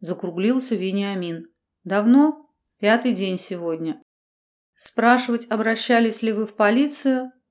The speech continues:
«Не стоит», закончил Вениамин. «Мы обращаемся к вам». Феликс молчал,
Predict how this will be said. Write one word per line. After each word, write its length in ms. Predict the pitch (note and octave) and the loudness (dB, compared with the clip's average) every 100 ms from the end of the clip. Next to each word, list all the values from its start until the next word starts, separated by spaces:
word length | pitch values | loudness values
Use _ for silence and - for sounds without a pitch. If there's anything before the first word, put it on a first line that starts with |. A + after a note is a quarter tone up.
| _ | _
«Не 160 | D#4 F4+ | -2 -2
стоит», 540 | - A#3 G#3+ G3+ G#3 - | -2 2 4 4 0 -8
закончил 600 | G3+ G3 G3 F#3+ F#3 F#3 | -2 -2 -2 -6 -6 -8
Вениамин. 600 | F#3 F#3 F#3 F#3 F3+ F3 _ - | -6 -4 -4 -4 -6 -10 _ 0
«Мы 200 | A3+ D#4+ | 4 4
обращаемся 760 | C#4+ C#4+ C#4 G3+ G#3 G#3 G#3+ | 4 2 2 0 0 -2 -6
к 100 | G3+ | -6
вам». 320 | E3+ E3 E3 _ _ _ _ _ _ _ _ _ _ | -6 -6 -8 _ _ _ _ _ _ _ _ _ _
Феликс 420 | A#3+ C#4+ D4 - | 0 0 0 4
молчал, 680 | D4 D4 C#4+ A3 G3+ G3+ | 6 6 4 -2 -2 -4